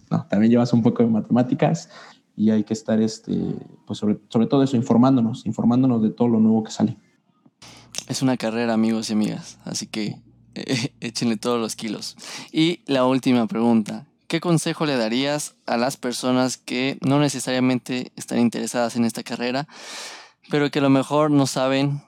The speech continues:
Speaker 2: qué estudiar, están un poquito perdidas en, "Ay, es que, pues, no sé si esto o lo otro"?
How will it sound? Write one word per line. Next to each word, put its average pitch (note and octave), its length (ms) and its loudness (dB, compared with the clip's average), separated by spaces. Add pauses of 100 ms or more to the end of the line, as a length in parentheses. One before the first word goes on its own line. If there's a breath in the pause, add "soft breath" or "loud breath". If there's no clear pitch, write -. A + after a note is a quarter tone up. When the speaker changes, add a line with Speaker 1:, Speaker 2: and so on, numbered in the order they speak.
(280)
Speaker 2:
qué B2 220 -4
estudiar, A#2+ 640 -2
están B2 260 -4
un A#2+ 60 0
poquito - 300 -10
perdidas A2+ 540 -4
en, G#2+ 400 0
"Ay, A2+ 300 -6
es G#2 100 -12
que, - 200 -14
pues, - 300 -20 (160)
no B2 100 0
sé A#2 320 -6
si - 400 -12
esto A#2 400 -8
o A2+ 160 -4
lo A#2+ 100 -2
otro"? C3 320 -4